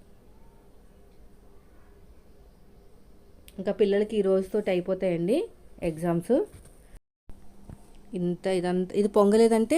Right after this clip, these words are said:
హీట్ లేదనమాట, కొంచెం హీట్ ఉండాలి. హీట్ ఉన్నాక వేసుకోవాలి. నేను కింద ఒక పది చేసి పెట్టాను, ఆ పది అయిపోయిన తర్వాత మళ్ళీ సిమ్లో పెట్టి మళ్ళీ చేయాలి, ఎందుకంటే మళ్ళీ పిల్లలు లేచే టైమ్ అయిందండి. ఈరోజు లాస్ట్ ఎగ్జామ్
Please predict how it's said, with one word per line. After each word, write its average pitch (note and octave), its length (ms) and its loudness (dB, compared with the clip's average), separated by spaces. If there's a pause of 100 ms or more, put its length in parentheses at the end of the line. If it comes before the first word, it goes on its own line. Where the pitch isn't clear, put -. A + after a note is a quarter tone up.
(120)
హీట్ A#3 360 4
లేదనమాట, E3+ 520 2 (560)
కొంచెం G#3 220 2
హీట్ A3+ 280 0
ఉండాలి. D#3+ 320 0 (540)
హీట్ G#3 220 -2
ఉన్నాక G#3 280 0
వేసుకోవాలి. E3+ 640 0 (680)
నేను G3 140 0
కింద G3+ 260 2
ఒక A3 140 2
పది F3+ 320 2
చేసి F3+ 180 0
పెట్టాను, G3+ 440 0 (260)
ఆ G3 60 -2
పది G3 240 0
అయిపోయిన G3 280 0
తర్వాత G3 200 -2
మళ్ళీ F#3+ 220 -2
సిమ్లో F#3+ 320 0
పెట్టి F#3 240 -4
మళ్ళీ F#3+ 320 0
చేయాలి, C#3+ 320 -4
ఎందుకంటే G3+ 380 -2
మళ్ళీ G3 220 0
పిల్లలు F#3+ 280 -2
లేచే F#3 260 0
టైమ్ F3 280 -2
అయిందండి. E3+ 460 -2 (960)
ఈరోజు F#3+ 320 0
లాస్ట్ F3 340 0
ఎగ్జామ్ E3+ 280 -2